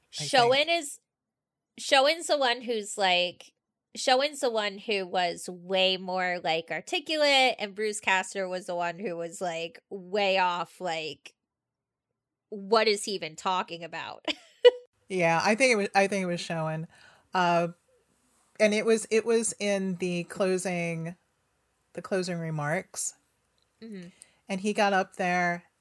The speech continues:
Speaker 1: and, well, his, the whole thing was about blaming the impeachment managers. And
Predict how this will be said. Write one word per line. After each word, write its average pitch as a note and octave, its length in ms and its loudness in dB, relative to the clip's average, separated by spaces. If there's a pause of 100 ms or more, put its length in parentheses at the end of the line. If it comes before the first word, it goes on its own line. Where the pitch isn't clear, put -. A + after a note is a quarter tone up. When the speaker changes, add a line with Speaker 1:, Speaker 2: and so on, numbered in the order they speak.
Speaker 1:
and, E3+ 400 -2 (1800)
well, F3 300 6
his, F#3 280 -4 (280)
the G3+ 80 -2
whole C4+ 400 4
thing G#3+ 320 -2
was E3+ 240 -2 (380)
about E3 400 0
blaming E3 760 -2 (640)
the F3+ 100 -2
impeachment E3+ 480 -4
managers. D3 800 -10 (2000)
And E3 760 0